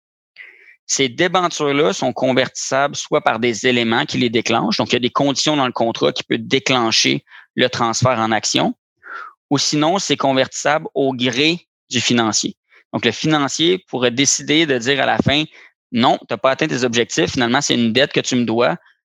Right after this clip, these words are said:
et voici comment on va s'entendre pour le remboursement. » Ou si t'atteins tes objectifs, là, il y a certaines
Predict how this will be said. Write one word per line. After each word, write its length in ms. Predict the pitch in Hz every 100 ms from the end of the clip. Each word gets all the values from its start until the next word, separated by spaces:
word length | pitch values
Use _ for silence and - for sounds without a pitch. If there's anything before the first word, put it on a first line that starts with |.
| -
et 120 | 120
voici 340 | 113 127 -
comment 320 | 151 139 127 123
on 40 |
va 100 | 123
s'entendre 340 | - 113 123
pour 100 | 120
le 60 | 117
remboursement. » 640 | 107 110 107 - 104 110 - _ _ _ - _ -
Ou 80 |
si 180 | - 156
t'atteins 360 | 143 127 - 151
tes 180 | 143 123
objectifs, 600 | 113 117 - 147 175 113 -
là, 140 | 123 143
il 60 |
y 60 | 139
a 40 |
certaines 500 | 123 123 135 127 120